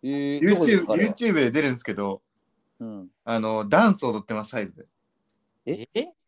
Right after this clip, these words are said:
Speaker 2: すごいっす。マジですごいっす。
Speaker 3: ダンバーンより？
Speaker 2: ダン、いや、え？
Speaker 1: いや、バーン、ポジション違え。
Speaker 2: え、ほんとすごいっすよ。
Speaker 1: えー、マジで？
Speaker 2: もうテク、テクニックがすごいっす、もう。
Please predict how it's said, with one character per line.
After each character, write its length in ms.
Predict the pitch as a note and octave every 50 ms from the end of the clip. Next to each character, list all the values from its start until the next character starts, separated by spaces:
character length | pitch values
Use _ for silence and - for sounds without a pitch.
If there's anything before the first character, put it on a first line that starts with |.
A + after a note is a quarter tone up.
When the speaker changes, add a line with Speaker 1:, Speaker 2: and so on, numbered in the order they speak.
| _ _ -
Speaker 2:
す 180 | - D#3+ E3 -
ご 180 | - A#3 F#3+
い 40 | C#3
っ 20 | -
す。 260 | - - - - _ _ _
マ 220 | B2+ C#3+ G3+ B3+
ジ 100 | B3 A#3
で 120 | F3+ D#3 C3+
す 180 | - - C#3
ご 120 | C3+ C3 A#2
い 20 |
っ 40 | -
す。 220 | - - - _ _ _ _ _ _ -
Speaker 3:
ダ 160 | C3 D#3 F3+
ン 120 | F#3+ F#3+
バ 200 | D#3+ F3+ F#3+ F3+
ー 20 | D#3
ン 60 | C3+
よ 80 | B2+
り？ 300 | A#2+ B2+ B2 G#2+ F2+ - _ -
Speaker 2:
ダ 160 | A#2 D3 D3+
ン、 320 | - G#3+ A#3+ G#3+ G3 G#3
い 80 | G3+ E3
や、 160 | C#3+ C3+ C3 - D#3 - - - F#3 G#3 - -
え？ 100 | - G3+ D#3
Speaker 1:
い 20 |
や、 120 | C#3+ C3+ C3+
バ 380 | C3+ C3 F#3+ G3 A3+ A#3+ B3
ー 80 | A3+ F#3+
ン、 40 | D#3+
ポ 200 | - - D#3 -
ジ 120 | F3 G3+ G#3
シ 60 | A3
ョ 60 | D#3
ン 60 | C3+ - _ - B2
違 200 | C3 B2+ B2 D3+
え。 60 | G3+
Speaker 2:
え、 60 | G3 -
ほ 100 | - A3+
ん 80 | C4 B3+
と 140 | - - G#3
す 120 | A#3 B3
ご 100 | B3 B3+
い 40 | -
っ 20 |
す 120 | - - G#2
よ。 120 | - - _ _ _ _ _ _ _ _ _ _ _ _ _ _ _ _ -
Speaker 1:
え 40 | B2+
ー、 220 | C3 C3 C3+ C3
マ 160 | C3 C#3+ D3+
ジ 140 | C#3 A2+ -
で？ 160 | E2+ - - - _
Speaker 2:
も 160 | - D#3+ D#3+ C#3
う 60 | -
テ 180 | - B3 C4
ク、 160 | - - - -
テ 180 | - C#4 C#4+ -
ク 120 | - A3
ニ 160 | F3+ D#3+ C#3
ッ 20 | -
ク 120 | - A2+
が 120 | A2+ A#2
す 140 | A2+ - C#3
ご 120 | C#3 D3 A#2
い 20 |
っ 20 |
す、 140 | A2+ - A2
も 120 | G#2 G2
う。 40 | F#2+